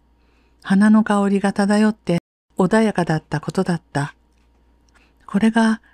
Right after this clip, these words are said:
アンの人生と悲しみが無縁だった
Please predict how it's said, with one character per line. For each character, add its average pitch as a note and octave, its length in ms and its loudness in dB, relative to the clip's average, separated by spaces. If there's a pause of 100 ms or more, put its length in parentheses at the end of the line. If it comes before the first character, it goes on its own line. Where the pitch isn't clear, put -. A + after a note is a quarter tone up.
(320)
ア A3 140 4
ン G#3 100 4
の E3+ 140 2
人 F#3 240 2
生 E3+ 240 -2
と D#3+ 400 -4 (120)
悲 G3+ 200 4
し A3 160 0
み G#3+ 160 4
が G#3 140 0
無 F#3+ 160 2
縁 A3 200 6
だ G#3+ 120 2
っ G#3+ 140 -10
た F3 220 -4